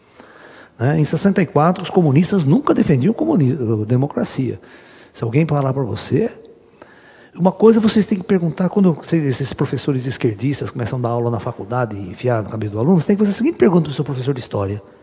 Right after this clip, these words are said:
Pra que lado as pessoas correram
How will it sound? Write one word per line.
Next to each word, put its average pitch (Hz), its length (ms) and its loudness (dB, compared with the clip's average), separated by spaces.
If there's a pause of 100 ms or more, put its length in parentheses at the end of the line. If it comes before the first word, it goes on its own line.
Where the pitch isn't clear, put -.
(920)
Pra 156 140 -2
que 185 120 -2
lado 120 460 2 (640)
as - 160 -2
pessoas 123 420 -2
correram 143 640 0